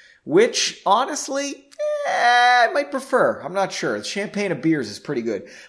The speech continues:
But Labatt, ugh, Labatt Blue, not bad at all. It's a little, uh, more bitter than, like, a Molson, but it's still from Canada. I love Canada. Canada's the bomb. Ask my wife. We go there way too much at this point, I think. Well, uh, you know what?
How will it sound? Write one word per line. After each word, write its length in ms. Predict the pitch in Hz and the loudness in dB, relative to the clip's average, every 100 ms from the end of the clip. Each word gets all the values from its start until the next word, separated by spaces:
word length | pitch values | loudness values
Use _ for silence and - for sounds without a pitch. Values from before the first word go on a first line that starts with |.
| - | 4
But 280 | 247 - | 6 6
Labatt, 540 | 156 156 196 190 - 156 | 0 2 2 2 -2 -4
ugh, 240 | 127 101 - | -2 -4 -2
Labatt 400 | 139 135 165 165 | 0 4 2 2
Blue, 460 | 135 165 190 202 - | -2 0 0 -2 -8
not 300 | 104 123 131 | -6 -6 0
bad 240 | 151 143 | 2 2
at 80 | 127 | 2
all. 300 | 120 90 71 | 2 0 -2
It's 160 | 139 127 | -6 -4
a 40 | |
little, 440 | 160 180 190 175 - | -2 0 0 -2 -4
uh, 180 | 117 110 | -4 -4
more 300 | 117 127 104 | -4 -6 -8
bitter 480 | 104 113 117 143 | -6 -4 -4 -4
than, 160 | 143 117 | -6 -8
like, 180 | 107 107 | -8 -10
a 60 | |
Molson, 640 | 101 98 107 - 165 170 175 _ _ _ _ | -10 -6 -6 -6 -6 -8 -12 _ _ _ _
but 120 | - | -4
it's 160 | 120 123 | -4 -4
still 220 | - 151 | -4 -4
from 200 | 147 143 | -4 -10
Canada. 480 | 113 151 151 107 69 | -10 -8 -6 -6 -6
I 100 | - | -4
love 260 | 127 139 135 | -2 -2 -2
Canada. 500 | 131 107 90 90 - _ | -8 -10 -10 -12 -14 _
Canada's 480 | 170 180 185 156 123 | -6 -2 -2 -2 -6
the 60 | |
bomb. 440 | 110 113 110 92 - _ _ - _ _ - | -6 -4 -4 -6 -14 _ _ -20 _ _ -2
Ask 220 | 139 147 | 0 2
my 100 | 160 | 0
wife. 280 | 123 82 - | 0 -2 -6
We 100 | 123 | -6
go 140 | 120 | -4
there 280 | 110 95 - _ _ | -4 -8 -12 _ _
way 320 | 110 117 123 | -10 -6 -4
too 140 | 123 | -6
much 260 | 107 87 - | -12 -12 -14
at 80 | - | -20
this 140 | - | -20
point, 240 | - - - | -20 -18 -18
I 80 | |
think. 260 | - - - | -18 -20 6
Well, 240 | 185 254 | 8 10
uh, 180 | 240 208 | 10 8
you 80 | 208 | 4
know 120 | 202 | 4
what? 200 | 202 202 | 6 4